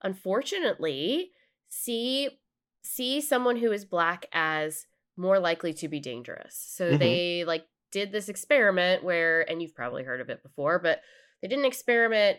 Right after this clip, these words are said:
Speaker 1: and you watch someone and you can't really tell what they're holding, but they flash something. And if they're white versus if they're Black,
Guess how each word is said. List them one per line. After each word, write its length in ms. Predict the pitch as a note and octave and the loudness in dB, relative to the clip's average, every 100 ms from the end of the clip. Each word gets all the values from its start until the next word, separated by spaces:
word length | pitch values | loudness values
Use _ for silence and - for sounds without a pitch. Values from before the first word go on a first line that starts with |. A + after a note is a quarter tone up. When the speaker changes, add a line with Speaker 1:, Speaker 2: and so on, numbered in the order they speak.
| _ | _
Speaker 1:
and 640 | F#3 F3+ F3+ F3 F3 E3+ E3+ - _ _ | -2 0 0 2 0 0 -6 -14 _ _
you 600 | F#3+ F#3+ F3+ F3+ F3+ F3 | -6 -4 -4 -4 -6 -4
watch 260 | D#3 G3 A#3 | 2 2 2
someone 460 | - A3 G3+ F#3+ F3+ | 0 0 2 2 2
and 80 | F#3+ | -2
you 80 | F#3+ | -6
can't 220 | - - | -6 0
really 200 | D4+ G3+ | 2 2
tell 280 | - G3+ G#3 | 0 -2 -2
what 140 | G3 | 0
they're 140 | F3+ | -2
holding, 400 | D#3 E3+ E3+ E3 D#3+ | 0 0 2 0 -4
but 80 | |
they 80 | D#3 | -10
flash 360 | - D#3+ D3 - | -4 -2 -2 -4
something. 540 | C3+ - - - - - | -12 -12 -14 -14 -16 -10
And 520 | D#3+ D#3 D3+ D3+ D3+ - | -6 -4 -6 -6 -10 -6
if 140 | G3+ F#3+ | -6 0
they're 120 | F#3 | 0
white 360 | G3 C4+ C#4+ - | 4 2 2 -2
versus 340 | G3+ F#3+ F3+ | -6 -6 -10
if 120 | F3 | -8
they're 140 | E3+ D#3+ | -6 -4
Black, 480 | F#3 G#3 A#3+ C4 | 2 2 2 -2